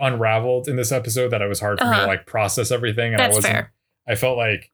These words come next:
Speaker 1: it's setting up for a lot of crazy stuff to happen that I'm looking
Speaker 2: Mm-hmm.
Speaker 1: forward to. But, um, yeah, I think four, I liked how it kind of felt like with the absence of Shaw and the return of Beckman, it felt like an earlier episode, like a season
Speaker 2: Yeah.
Speaker 1: one or season two.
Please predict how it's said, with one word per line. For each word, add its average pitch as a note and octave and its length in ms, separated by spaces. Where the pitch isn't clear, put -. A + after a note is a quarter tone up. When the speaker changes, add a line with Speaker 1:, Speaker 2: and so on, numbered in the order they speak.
Speaker 1:
it's A2+ 180
setting B2 340
up A2+ 220
for C3+ 180
a B2+ 60
lot C3 180
of B2+ 100
crazy C3 320
stuff C3+ 280
to C#3 80
happen C#3 400
that B2 120
I'm A#2 80
looking B3 180
Speaker 2:
Mm-hmm. G#3 100
Speaker 1:
forward B2+ 240
to. C#3 280
But, G#2+ 400
um, G2 460
yeah, D#3+ 140
I G#2+ 40
think C#3+ 200
four, B2 500
I A#2 120
liked A#2 280
how A#2+ 240
it A2+ 120
kind A#2+ 140
of A2 100
felt A2+ 240
like G#2 460
with A2 240
the A2 160
absence A2 440
of G2+ 100
Shaw G#2 440
and G#2+ 80
the G#2 60
return G#2 300
of F#2 80
Beckman, G#2 360
it F#2+ 80
felt G#2+ 180
like G2 180
an G2+ 160
earlier G#2 360
episode, A2 500
like G2 120
a G2 60
season A#3 160
Speaker 2:
Yeah. - 160
Speaker 1:
one G#2 200
or G#2 60
season G2+ 340
two. G#2+ 280